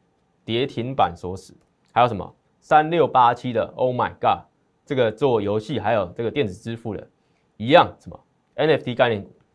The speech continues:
被打到跌停，真的 Oh my God 了。还有什么？传奇，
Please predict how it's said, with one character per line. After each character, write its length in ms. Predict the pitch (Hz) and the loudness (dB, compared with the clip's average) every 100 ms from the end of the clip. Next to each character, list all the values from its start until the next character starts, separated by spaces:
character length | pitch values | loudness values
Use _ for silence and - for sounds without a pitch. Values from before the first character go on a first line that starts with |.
| _ | _
被 100 | - 117 | -4 -2
打 180 | 90 | -2
到 100 | 90 | -6
跌 180 | 98 82 | -8 -14
停， 160 | 85 - _ _ _ | -16 -20 _ _ _
真 160 | - 147 | -2 0
的 80 | 127 | 4
Oh 200 | 110 110 | 2 0
my 100 | 87 | -2
God 260 | 98 78 | -6 -8
了。 80 | - _ | -12 _
还 100 | 123 | 0
有 40 | |
什 80 | 120 | 2
么？ 120 | 90 | -4
传 260 | - 104 127 | -6 -4 -4
奇， 300 | - 95 85 | -8 -14 -14